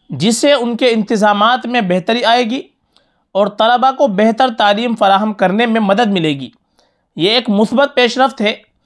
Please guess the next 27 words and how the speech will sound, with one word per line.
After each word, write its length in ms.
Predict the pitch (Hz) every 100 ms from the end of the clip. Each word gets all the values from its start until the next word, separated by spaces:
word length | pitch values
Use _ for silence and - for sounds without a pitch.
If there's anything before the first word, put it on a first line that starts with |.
| _ _ -
जो 160 | 170 196
तालीम 460 | 214 214 240 277
और 200 | 254 208
मजहबी 420 | 190 202 202 226 254
इदारों 380 | 202 185 196 240
की 120 | 226 220
तरक्की 420 | 196 190 - 254
के 140 | 226 254
लिए 260 | 254 277 - _ _ _ -
अहम 240 | 180 247
साबित 360 | 240 185 185 220
होगी। 300 | 226 214 254 _ _ _ _ _ _ _ -
अल्लाह 220 | 254 285
ताला 280 | 277 226 226
से 120 | 226
दुआ 260 | 190 185 226
है 180 | 233 247 - _ _ _ _ -
कि 80 | 202
वो 140 | 233
इस 160 | 254 -
फ़ैसले 480 | - 220 220 262 269
को 180 | 262 254
मुल्क 300 | 208 214 214
व 40 | 202 -
कौम 240 | 247 262
के 140 | 226 202
लिए 320 | 190 208